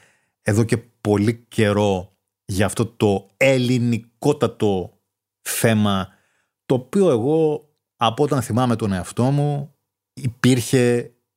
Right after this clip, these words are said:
υπάρχει και λογικά θα υπάρχει και για τα επόμενα εκατό, διακόσια χρόνια. Δεν βλέπω κάποιον λόγο γιατί να μην.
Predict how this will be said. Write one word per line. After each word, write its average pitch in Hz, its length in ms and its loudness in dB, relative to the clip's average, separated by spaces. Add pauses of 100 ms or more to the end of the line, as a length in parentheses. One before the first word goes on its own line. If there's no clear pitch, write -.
(160)
υπάρχει 117 840 -2 (520)
και - 140 0
λογικά 127 560 0 (260)
θα - 160 -4
υπάρχει 127 720 -2 (240)
και 143 100 -4
για 117 100 2
τα 104 80 0
επόμενα 117 340 0
εκατό, 107 280 -2
διακόσια 101 460 -2
χρόνια. 113 320 -2
Δεν 98 180 -4
βλέπω 101 400 -6
κάποιον 104 320 0
λόγο 101 400 0 (320)
γιατί 107 680 -2
να 101 220 0
μην. 104 380 0